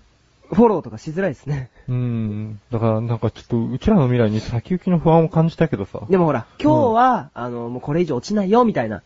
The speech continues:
Speaker 2: あー、あとはもう、
Speaker 1: そう、上り調子だよ、
Speaker 2: 上だけ。
Speaker 1: みたいな。
Speaker 2: うん。
Speaker 1: ええやん、みたいな。
Speaker 2: うん。逆に大吉の方が？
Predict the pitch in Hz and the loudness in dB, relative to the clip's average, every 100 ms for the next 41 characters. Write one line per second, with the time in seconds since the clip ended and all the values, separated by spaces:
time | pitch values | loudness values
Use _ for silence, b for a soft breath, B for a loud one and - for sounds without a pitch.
0 | _ _ _ 160 214 208 196 196 208 175 | _ _ _ 2 4 4 4 2 2 0
1 | 156 160 160 170 220 240 262 214 165 196 | 0 -2 -2 -2 -2 -2 -2 -2 -2 -2
2 | 226 220 135 117 104 104 _ B B B | -2 -2 -2 -2 -4 -8 _ B B B
3 | B B _ - 240 240 208 220 190 143 | B B _ 2 4 6 4 4 0 -2
4 | 110 98 _ - 135 120 110 117 135 175 | -4 -8 _ -2 0 2 -2 -4 -2 0
5 | 247 208 220 - 214 208 196 110 113 | 2 2 2 0 -2 0 2 0 -2